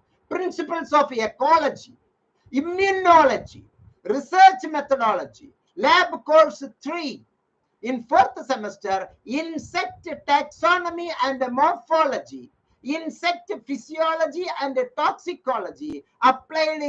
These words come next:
entomology, lab course and project.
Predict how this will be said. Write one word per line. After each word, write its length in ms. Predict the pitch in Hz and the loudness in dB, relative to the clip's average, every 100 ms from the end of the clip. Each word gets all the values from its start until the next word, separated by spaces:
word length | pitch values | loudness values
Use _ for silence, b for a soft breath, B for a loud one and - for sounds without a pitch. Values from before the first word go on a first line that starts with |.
| 269 | 0
entomology, 1300 | 294 339 - 311 311 277 233 196 165 151 165 165 - - | 0 -2 -2 -2 0 -2 -2 -4 -8 -12 -12 -12 -16 -6
lab 340 | 202 - 311 - - | 2 4 4 0 -2
course 400 | 262 254 254 240 - _ - 208 | 2 4 2 -2 -14 _ -2 0
and 140 | 208 | 0
project. 840 | 196 196 165 151 139 131 - _ | -4 -12 -10 -10 -10 -16 -20 _